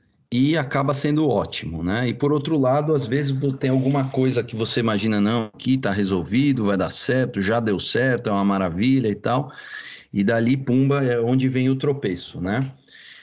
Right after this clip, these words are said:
Então, eu vou, eu vou só contar uma de onde eu achava que ia ser um, um tropeço atrás do outro e não foi.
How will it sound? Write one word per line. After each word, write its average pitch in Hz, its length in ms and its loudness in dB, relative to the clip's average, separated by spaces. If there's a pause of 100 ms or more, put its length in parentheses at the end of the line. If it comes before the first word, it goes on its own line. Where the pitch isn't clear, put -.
(120)
Então, 156 300 0
eu 123 160 0
vou, 117 180 0
eu 120 80 0
vou 120 100 0
só 147 260 0
contar 127 360 -2
uma 139 280 2
de 113 120 0
onde 143 360 0
eu 151 100 0
achava 160 560 -2
que 127 280 0
ia 107 120 2
ser 143 300 -2
um, 113 540 2
um - 20 2
tropeço 143 640 0
atrás 120 320 -2
do 107 140 0
outro 127 320 0
e - 20 -2
não 110 160 -2
foi. 80 340 -6